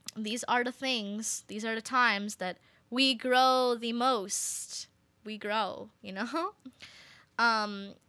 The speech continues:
and so check out the, uh, what's going on in retrograde right now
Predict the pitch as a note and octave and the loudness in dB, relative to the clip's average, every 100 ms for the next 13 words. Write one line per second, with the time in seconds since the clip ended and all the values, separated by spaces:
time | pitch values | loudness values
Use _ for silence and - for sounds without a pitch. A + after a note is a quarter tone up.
0 | _ - A3+ A#3+ - A#3+ A#3 - D#4 F4+ | _ -2 -2 0 0 0 0 -4 -2 -2
1 | - C4+ D4+ B3 - G#3 A3 G3 F#3 - | 4 6 6 2 -6 -12 -10 -6 -8 -6
2 | F#3 F3 A2 G2+ A1 - G#3 - G#3+ G#3 | -4 -4 -6 -8 -14 -16 -16 -6 -4 -4
3 | - A3+ A3 G#3 G3+ F#3+ F#3 - G3 F#3+ | -6 -4 -2 -2 -2 -2 -2 -2 -4 -4
4 | E3 E3+ F3 E3+ E3+ G#3 | -4 -6 -4 -2 -2 -4